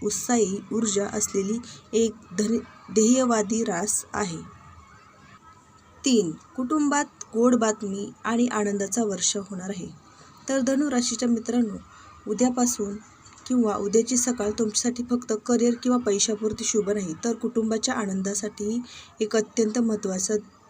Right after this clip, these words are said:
दिवस असणार आहे. कारण या उद्यापासून घरात शांतता, सुखकारक आणि आनंददायी ऊर्जा पसरू लागेल आणि कुटुंबातील वातावरण स्वतःच हलकं, प्रेमळ आणि उत्साही होईल.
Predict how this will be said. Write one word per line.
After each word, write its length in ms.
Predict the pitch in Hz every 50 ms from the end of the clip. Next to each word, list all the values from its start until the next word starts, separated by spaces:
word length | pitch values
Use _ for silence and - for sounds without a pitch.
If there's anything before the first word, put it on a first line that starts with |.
| _ - - - - - -
दिवस 320 | 190 196 196 202 202 - -
असणार 320 | 202 - - 190 190 202
आहे. 160 | 208 180 165 - - - _ - - - - - - - - - -
कारण 360 | 262 262 262 233 214 208 208 - - - - - - - - - - - - - - - - - - 190
या 420 | 220 233 240 254 285 277 277 247 - - - - - -
उद्यापासून 580 | 202 208 240 240 240 240 240 240 - - 190 196
घरात 380 | 190 202 214 208 202 190 196 190 190 -
शांतता, 640 | - - 226 208 202 202 - 240 214 214 190 185 190
सुखकारक 880 | - - - 208 - - 214 214 214 208 - 220 202 185 180 190 - -
आणि 300 | - 214 220 208 202 208 - - - - - -
आनंददायी 460 | 196 202 214 226 226 214 233 226 233
ऊर्जा 340 | 240 220 208 202 185 208 214
पसरू 400 | 214 - 214 208 - 208 202 208
लागेल 400 | 208 202 202 196 185 170 165 160 - -
आणि 180 | 202 226 233
कुटुंबातील 580 | 233 233 214 214 233 220 214 214 214 - 240 233
वातावरण 720 | 214 208 202 - - 202 190 190 196 196 202 214 214 247 240 - - - - - - _ - - - -
स्वतःच 800 | - - - - 220 214 - - - 220 214 214 214 - - - - - -
हलकं, 460 | - 202 208 202 202 - 196 208 233
प्रेमळ 500 | 247 - - - 233 226 214 202 202 208
आणि 240 | 202 - 214 214 214
उत्साही 480 | - 208 208 - - - 220 208 208 208
होईल. 260 | 214 214 185 160